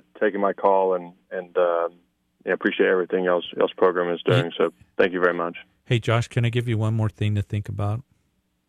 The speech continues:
Speaker 1: Absolutely.
Speaker 2: You know, you remember when Moses came down from the mountain and, um, he was glowing. He came down with the law. He came down with the law and his face was glowing. He had to put a veil over his face.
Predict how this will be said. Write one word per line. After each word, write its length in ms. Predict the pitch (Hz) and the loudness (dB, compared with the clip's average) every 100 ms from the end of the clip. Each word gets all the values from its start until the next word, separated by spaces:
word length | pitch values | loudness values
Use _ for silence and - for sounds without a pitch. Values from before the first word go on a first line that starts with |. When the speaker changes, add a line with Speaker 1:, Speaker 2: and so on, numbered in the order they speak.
| _ _ - | _ _ 0
Speaker 1:
Absolutely. 500 | 101 - 90 - - - - _ | 0 2 -2 -2 -8 -16 -20 _
Speaker 2:
You 120 | - | -4
know, 300 | 131 135 127 135 | 2 2 2 0
you 160 | 123 131 | -2 0
remember 440 | 127 120 113 117 | 0 0 2 2
when 240 | 104 101 | 2 2
Moses 400 | 104 104 95 104 | 2 0 -2 -4
came 240 | - 107 101 | -2 -2 0
down 280 | 98 98 101 | 0 -2 -2
from 200 | 104 95 | -4 -4
the 60 | |
mountain 640 | 90 95 98 104 98 101 110 - | -2 -2 -2 -4 -4 -4 -8 -4
and, 420 | 95 92 92 - | -2 0 -2 -6
um, 460 | - 87 87 92 92 _ _ _ _ _ | -10 -8 -8 -10 -16 _ _ _ _ _
he 160 | - 120 | -2 2
was 220 | 110 98 | 4 2
glowing. 640 | 92 98 95 101 98 90 | -2 -4 0 0 0 0
He 120 | 90 98 | 0 -2
came 280 | - 120 | -2 -2
down 260 | 110 104 107 | 0 0 0
with 140 | 101 | 0
the 100 | - | -2
law. 500 | 90 90 92 90 82 - _ - | -4 -2 -2 -2 -4 -8 _ -8
He 120 | 101 | -6
came 240 | - 117 | -2 -2
down 260 | 110 107 107 | 0 0 0
with 140 | 101 | -2
the 80 | 90 | -6
law 420 | 87 92 98 98 | -4 0 0 0
and 100 | 92 - _ _ | -2 -6 _ _
his 200 | - 95 | -6 -4
face 300 | - 117 107 | 0 -2 0
was 100 | 104 | -6
glowing. 320 | - 107 104 | -6 -2 0
He 60 | 98 | 0
had 160 | 95 98 | 0 0
to 120 | 87 87 _ _ | -4 -10 _ _
put 140 | - 107 | -2 0
a 60 | |
veil 440 | 87 90 95 104 104 | 0 0 0 0 2
over 280 | 107 104 98 | 0 0 0
his 240 | 104 95 | -2 -6
face. 520 | - 98 104 107 - | -6 -2 -2 -2 -8